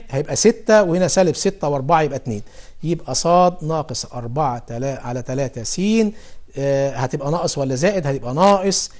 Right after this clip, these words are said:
اتنين على تلاتة يساوي صفر. جميل. هنا عندي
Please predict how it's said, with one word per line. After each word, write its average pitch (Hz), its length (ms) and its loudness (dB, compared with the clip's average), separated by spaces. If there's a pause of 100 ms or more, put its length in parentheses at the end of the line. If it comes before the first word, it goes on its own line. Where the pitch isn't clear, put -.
(180)
اتنين 151 540 -2
على 127 400 -4 (140)
تلاتة 127 340 -4
يساوي 107 240 -6
صفر. - 340 -14 (200)
جميل. 160 320 2 (1600)
هنا 349 160 6
عندي 294 540 2